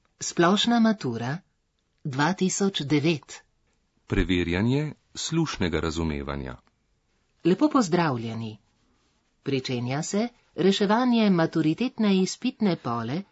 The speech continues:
Speaker 1: slušnega razumevanja španščine.
Speaker 2: Izpitna pola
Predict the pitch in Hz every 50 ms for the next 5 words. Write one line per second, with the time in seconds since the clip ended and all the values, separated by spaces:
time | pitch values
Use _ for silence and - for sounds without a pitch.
0 | _ _ _ _ - - 208 233 262 - - 262 254 208 226 214 220 208 175 185
1 | 156 131 123 127 135 139 139 139 139 143 143 - _ _ _ - - - - 185
2 | 175 151 123 110 - - - 110 110 107 107 107 - _ _ _ _ _ _ _
3 | _ _ _ - 95 90 - - 160 175 - 156 156 143 - - 80 73 69 69
4 | 76 92 113